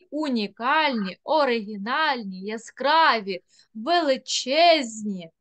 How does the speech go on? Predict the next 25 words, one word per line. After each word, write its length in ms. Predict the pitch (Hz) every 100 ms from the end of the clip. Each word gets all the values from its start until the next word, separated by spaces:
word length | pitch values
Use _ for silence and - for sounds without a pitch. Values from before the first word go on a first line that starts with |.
| _ _ _ _
Ви 340 | 202 208 311 302
різні. 840 | 285 339 359 311 247 226 190 175 - _ _ -
Ви 160 | 220
просто 540 | 254 311 359 415 - 277
прекрасні. 800 | 277 339 302 220 202 - 196 190 -
Я 200 | 294 370
вам 320 | 269 294 294
оплески 520 | 240 240 214 190 - 202
даю. 360 | 190 180 185 - -
Можна 340 | 285 403 403
собі 280 | 392 339 359
теж 400 | 370 349 349 339
поплескати 960 | 302 302 311 339 359 370 - 285 - 226
і 220 | - 262
один 260 | 294 240 339 196
одному, 600 | 349 359 262 277 240 220
підтримати 760 | 269 - 311 330 330 330 294
один 240 | 262 247 254
одного. 460 | 269 233 220 202
Браво! 880 | 196 233 262 320 359 285 247 226 196 -
Просто 420 | 226 277 370 -
браво! 640 | 269 320 311 285 220 190 185 _ _ -
Ви 180 | 330 392
сьогодні 580 | 392 359 339 339 294
молодці. 880 | 277 311 349 330 330 - 277 214 185